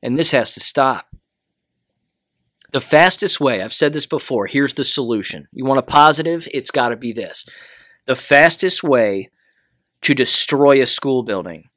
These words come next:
is every parent pulls their child out. Every single one of them.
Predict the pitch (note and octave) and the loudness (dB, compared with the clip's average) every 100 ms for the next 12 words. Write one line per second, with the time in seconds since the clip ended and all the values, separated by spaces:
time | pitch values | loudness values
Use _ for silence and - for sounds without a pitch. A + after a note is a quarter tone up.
0 | _ _ _ _ - C3+ B2 - C#3+ D3+ | _ _ _ _ -6 -2 -2 0 2 2
1 | D#3+ - D3+ C#3 G#2+ F#2+ - - C#3 C3 | 0 -2 -2 0 -2 -8 -8 -2 -2 0
2 | C#3+ C3 - B2+ B2+ A2 F2 D2 - _ | -2 -2 0 0 2 -2 -6 -14 -20 _
3 | _ _ _ _ - D3+ D#3+ D3+ - C#3+ | _ _ _ _ 2 4 4 4 2 0
4 | C3+ B2 A#2+ F#2+ C#2+ | 0 0 -2 -6 -16